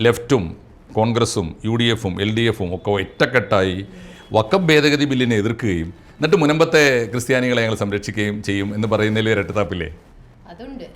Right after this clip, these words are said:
Speaker 1: ആ, എങ്ങ-,
Speaker 2: അത് അങ്ങനെ
Speaker 1: പിന്നെ ആ ക്വസ്റ്റിന് അർത്ഥമില്ല. അപ്പം ഞാൻ പറയുന്നത് അതിലിത്രയേ ഉള്ളൂ. ഇപ്പം ഞാൻ കണ്ടിടത്തോളം വഖഫ് ഭേ-, പുതിയ, പുതിയ വഖഫ് ഭേദഗതി ബില്ലിലെ,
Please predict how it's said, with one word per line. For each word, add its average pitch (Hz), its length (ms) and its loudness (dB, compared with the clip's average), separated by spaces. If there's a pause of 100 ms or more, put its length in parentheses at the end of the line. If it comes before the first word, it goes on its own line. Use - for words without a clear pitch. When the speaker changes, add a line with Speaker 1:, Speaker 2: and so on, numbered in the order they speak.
Speaker 1:
ആ, 90 80 -2
എങ്ങ-, 92 160 -2
Speaker 2:
അത് 82 80 -6
അങ്ങനെ - 500 -12
Speaker 1:
പിന്നെ 92 160 -2
ആ 113 40 0
ക്വസ്റ്റിന് 156 320 0
അർത്ഥമില്ല. 139 280 0 (280)
അപ്പം 107 120 -4
ഞാൻ 123 160 2
പറയുന്നത് 151 280 4
അതിലിത്രയേ 156 360 2
ഉള്ളൂ. 101 160 0
ഇപ്പം - 440 -8
ഞാൻ 139 180 2
കണ്ടിടത്തോളം 160 600 2
വഖഫ് 131 200 0
ഭേ-, 135 460 0
പുതിയ, 120 240 -2
പുതിയ 110 340 -4
വഖഫ് 123 400 0
ഭേദഗതി 113 480 0
ബില്ലിലെ, 101 580 -2